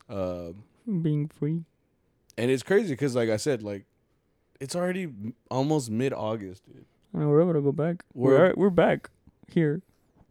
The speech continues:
Speaker 1: Like,
Speaker 2: But
Speaker 1: what?
Speaker 2: we're also coming back to, like, school and stuff, so.
Speaker 1: Yeah, that's what I'm saying. Like, we're, like, seven weeks flew by. You know what I mean? Like, it really did. Especially, like, this summer felt very short, like, abnormally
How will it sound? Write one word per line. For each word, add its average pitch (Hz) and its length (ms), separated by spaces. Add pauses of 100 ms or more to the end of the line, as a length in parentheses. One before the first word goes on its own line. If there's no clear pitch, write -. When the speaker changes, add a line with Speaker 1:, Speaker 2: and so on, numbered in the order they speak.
(540)
Speaker 1:
Like, 87 100
Speaker 2:
But 139 200
Speaker 1:
what? - 60
Speaker 2:
we're 139 160
also 156 160
coming 143 240
back 135 220
to, - 100
like, 135 200
school 151 280
and 151 140
stuff, - 300 (280)
so. - 220 (380)
Speaker 1:
Yeah, 180 320
that's 147 120
what 175 80
I'm 170 100
saying. 196 280
Like, 135 220 (180)
we're, 135 380 (420)
like, 135 300 (260)
seven 190 480
weeks 185 320
flew 151 400
by. 104 420 (200)
You 107 100
know 113 120
what 113 100
I 117 100
mean? 120 240
Like, 107 260
it 120 140
really 151 360
did. 107 400 (360)
Especially, 147 360
like, 139 160
this 127 140
summer 139 300
felt 123 280
very 117 440
short, 110 580 (380)
like, 101 220
abnormally 107 840